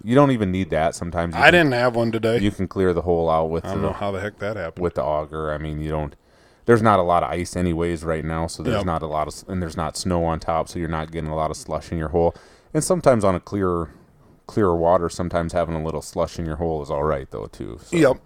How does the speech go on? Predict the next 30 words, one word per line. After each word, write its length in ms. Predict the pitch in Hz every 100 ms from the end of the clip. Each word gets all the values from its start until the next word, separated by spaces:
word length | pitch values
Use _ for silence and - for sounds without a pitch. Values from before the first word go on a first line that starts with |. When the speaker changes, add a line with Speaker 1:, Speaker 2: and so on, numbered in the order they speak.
| -
Speaker 2:
absolutely. 760 | 127 127 120 - 127 135 110 - - - -
I 80 | 208
just, 360 | 233 277 - -
like, 260 | 190 170
for 180 | - 180
me, 460 | 147 165 233 220 196 _
I've 180 | - 226
just 200 | 277 302
kinda 240 | - 196 165
got 320 | 151 139 -
that 180 | 120 85
fomo 640 | - 131 123 135 135 135
deal, 380 | 127 127 131 - -
like, 240 | 123 -
that 160 | 127 120
we're 140 | 135
gonna 240 | 131 131
get 220 | 117 123 113
out 260 | 110 117
there, 300 | 131 120 117 - _ _ -
and, 280 | 113 107 107
you 80 | 107
know, 180 | 107 -
I'm 140 | 131 131
only 220 | 131 127
gonna 220 | 131 123
bring 240 | 110 127 123
along, 540 | 120 120 117 113 113 _
you 140 | 127 113
know, 280 | 107 98